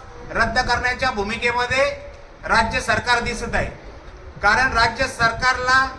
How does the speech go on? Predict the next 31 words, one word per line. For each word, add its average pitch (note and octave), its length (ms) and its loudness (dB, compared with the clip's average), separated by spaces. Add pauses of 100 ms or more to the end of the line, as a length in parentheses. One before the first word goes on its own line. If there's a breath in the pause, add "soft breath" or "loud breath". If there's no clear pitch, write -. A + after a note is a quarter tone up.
(880)
केंद्र C4+ 240 4
सरकारने C4 540 2
काही C4 200 4
अधिकार C4+ 460 4
दिलेले C4 300 -2
आहे B3+ 100 -2
की C4 220 -8 (640)
जे B3+ 180 2
पीक B3 260 -6
विम्याचे C4 340 -2
निष्कर्ष C4 520 0
आहे A#3 180 0 (560)
ते A#3+ 60 2
बदलण्याचा, A#3+ 680 2 (220)
आणि F#3 120 -4
त्या A#3+ 260 4
अनुषंगाने B3 720 0 (200)
राज्य A3+ 300 2
सरकारने A#3+ 600 0
शासन A3 400 0
निर्णय B3 400 -2 (680)
केल्यामुळे C4 480 6 (520)
आता G#3 240 2
यापुढे B3+ 580 2
शेतकऱ्यांना B3+ 600 -2
पीक C4 200 -6
विमा B3 320 -4
मिळेल B3 300 0
की C4+ 160 -2
नाही C4+ 200 -4
मिळेल B3+ 220 0